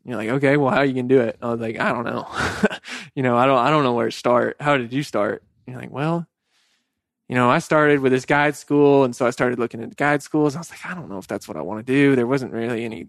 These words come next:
I couldn't find any good information on, and, like, to find a reputable guide school. I found a couple that I was a little interested in, but it didn't really appeal to me, that much. And so I came back to you again, and I was like,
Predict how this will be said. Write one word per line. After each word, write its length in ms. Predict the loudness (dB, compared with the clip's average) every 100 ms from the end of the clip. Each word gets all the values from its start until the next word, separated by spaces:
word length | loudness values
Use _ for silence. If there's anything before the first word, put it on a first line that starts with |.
| -6
I 80 | -2
couldn't 280 | 0 0
find 180 | 2 0
any 100 | 0
good 200 | 2 2
information 640 | 2 -6 -6 -4 -4 -6
on, 280 | -8 -8 -14 _ _ -16
and, 260 | -14 -8
like, 180 | -8 -8 _ _ _ _ _
to 60 | -18
find 340 | 0 0 2
a 40 | -2
reputable 640 | 0 0 0 -4 -2 -2
guide 340 | 0 2 2 -2
school. 580 | -4 0 2 2 0 _ _ _ _ -4
I 40 |
found 200 | -2 -2
a 20 |
couple 560 | -4 0 0 2 0 2
that 100 | 2
I 80 | 2
was 240 | 0 -6 _ -10
a 80 | -6
little 320 | -4 -2 -2
interested 400 | -6 -10 -4 -2
in, 260 | -2 -4
but 100 | -4
it 60 | 0
didn't 160 | 0 2
really 160 | 0
appeal 340 | -2 -4 0 0
to 60 | 0
me, 260 | -4 -6 _ _ _ _ _
that 320 | 0 2 0
much. 500 | -4 -6 -8 -12 -16 _ -8
And 440 | -4 -4 -8 -12 _
so 140 | -2 -2
I 60 |
came 260 | 0 -2 0
back 180 | 0 0
to 80 | -2
you 60 |
again, 360 | -2 0 0 -2
and 140 | -6
I 60 | -8
was 180 | -8 -8
like, 180 | -10